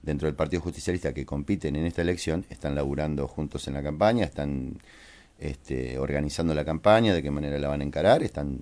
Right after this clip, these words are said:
trabajando, y a su vez se está sumando gente que por ahí ni siquiera es de ninguna agrupación,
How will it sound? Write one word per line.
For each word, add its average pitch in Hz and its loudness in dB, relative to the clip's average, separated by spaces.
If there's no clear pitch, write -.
trabajando, 95 0
y 113 4
a 143 4
su 135 0
vez 127 4
se - -20
está - -4
sumando 92 0
gente 104 2
que 78 -2
por 78 2
ahí 92 6
ni 82 -2
siquiera 98 0
es 80 2
de 78 0
ninguna 98 2
agrupación, 104 6